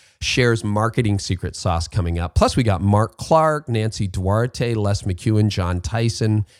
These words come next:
Max Lucado, Patrick Lencioni, um, Levi Lusko, Rachel Cruz, Daniel Pink, so many more. That makes it worthwhile subscribing for free, doesn't it? 'Cause it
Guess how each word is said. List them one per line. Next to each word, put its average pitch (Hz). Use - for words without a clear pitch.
Max 110
Lucado, 127
Patrick 131
Lencioni, 107
um, 82
Levi 98
Lusko, 165
Rachel 101
Cruz, 160
Daniel 98
Pink, -
so -
many 320
more. 240
That 214
makes 131
it -
worthwhile 151
subscribing 139
for 107
free, 127
doesn't 123
it? 180
'Cause 110
it 113